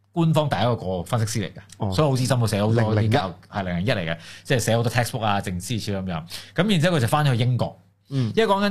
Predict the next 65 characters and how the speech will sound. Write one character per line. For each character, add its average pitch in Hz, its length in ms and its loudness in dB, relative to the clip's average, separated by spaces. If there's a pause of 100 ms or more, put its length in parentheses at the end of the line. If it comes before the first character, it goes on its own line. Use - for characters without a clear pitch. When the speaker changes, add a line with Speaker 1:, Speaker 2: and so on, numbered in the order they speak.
Speaker 1:
一 202 140 0
五 135 80 2
年 92 140 0
嘅 101 120 0
時 - 60 -4
候， 82 80 -4
我 95 100 -2
有 107 120 2
一 - 20 2
次 123 160 0
去 104 80 2
探 110 160 0
老 104 100 0
師 120 160 0
咧， 113 120 2
英 110 160 0
國， 90 260 -4
咁 131 140 -2
啊， 107 100 0
由 82 80 -2
倫 80 160 -6
敦 123 140 -2
啦， 120 140 0
搭 117 120 0
火 101 140 -2
車 113 200 0
去 110 140 0
到 101 100 -2
一 113 60 -2
個 90 500 -4
地 85 80 -4
方 104 160 -2
叫 98 100 -6
Devon 95 340 -4
啦， 87 180 -8
咁 104 60 -6
佢 101 100 -4 (140)
住 85 60 -6
嗰 - 20 -4
度 80 200 -6 (480)
嘅。 147 60 2
咁 196 100 4
我， 160 100 2
佢 131 160 -2
就 120 100 0
帶 - 160 -2 (180)
咗 127 120 2
我 104 200 0
上 92 280 -2
去， 90 600 -4
誒， 85 280 -8
一 - 80 -6
座 95 180 0
山， 120 460 0
一 117 40 -2
個 101 100 0
國 98 140 -4
家 107 160 -2
公 104 200 -2
園 92 180 -2
咁 - 20 -4
樣 92 160 -4
嘅 - 20 -4
東 101 160 -4
西 107 60 -4